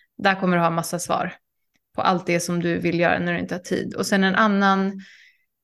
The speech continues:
en annan grej är, vad, för det här kanske är något du redan gör. Vad gör du när du har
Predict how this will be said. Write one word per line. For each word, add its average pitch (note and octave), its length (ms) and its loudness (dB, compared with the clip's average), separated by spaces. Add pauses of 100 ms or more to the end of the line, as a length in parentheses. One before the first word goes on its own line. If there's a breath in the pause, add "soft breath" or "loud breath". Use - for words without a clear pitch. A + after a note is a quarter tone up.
(260)
en G3+ 140 2
annan G3 300 4
grej F#3 200 6
är, E3+ 280 2
vad, G3 480 2
för G#3 100 -2
det G3+ 60 4
här G3 120 2
kanske G3 240 -4
är - 20 -4
något E3+ 160 -6
du F3+ 100 -6
redan E3+ 280 -2
gör. F3+ 420 4
Vad G3+ 340 6
gör F#3 280 6
du F3 180 2
när F3 200 0
du F3 60 0
har E3 420 0